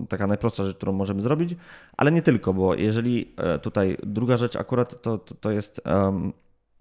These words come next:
to jest powiedzmy taki, a, taka myśl na boku, bo nie jest to wprost opisane, e, w, w artykule, ale coś możemy tak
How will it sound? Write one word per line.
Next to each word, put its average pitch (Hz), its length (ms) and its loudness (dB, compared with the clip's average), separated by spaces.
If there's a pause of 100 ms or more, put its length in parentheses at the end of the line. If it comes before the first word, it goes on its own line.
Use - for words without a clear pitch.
(480)
to 104 80 0
jest 104 200 -2
powiedzmy 104 320 0
taki, 98 500 -2
a, 85 340 -2 (280)
taka - 280 -8
myśl 98 460 -2
na 95 80 2
boku, 101 340 2
bo 92 200 2 (360)
nie 104 120 2
jest 101 160 2
to 101 80 -2
wprost 98 320 -2
opisane, 131 440 2
e, 98 320 0
w, 95 380 -6
w 98 60 -4
artykule, 139 400 -2
ale 127 220 4 (300)
coś 123 200 -4 (220)
możemy 117 440 2
tak - 320 -2